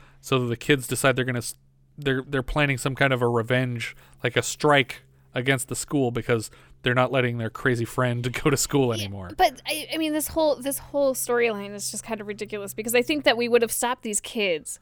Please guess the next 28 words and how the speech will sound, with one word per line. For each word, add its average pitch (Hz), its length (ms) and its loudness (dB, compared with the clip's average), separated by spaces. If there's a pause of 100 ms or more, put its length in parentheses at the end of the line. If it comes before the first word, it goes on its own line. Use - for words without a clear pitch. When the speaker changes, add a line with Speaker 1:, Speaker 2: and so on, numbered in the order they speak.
Speaker 2:
from 208 240 -4
writing 208 240 2
"Thank 220 240 -4
God" 208 260 8
over 180 220 2
everything 165 380 -6 (280)
a 262 60 4
lot 302 360 0
sooner. 339 460 0
This 415 220 0
is - 100 -10
a 587 40 2
public 294 460 2
school. 226 720 0
There, 294 140 8
Speaker 1:
Yeah. - 60 -2 (100)
Speaker 2:
there 339 160 0
is, 339 280 0
they 320 140 2
are 370 140 4
not 339 280 4
allowed 294 400 0
to 269 100 -4
do 294 340 -2
that - 220 0
sort 180 260 -2
of 170 100 -10
thing. 143 420 -8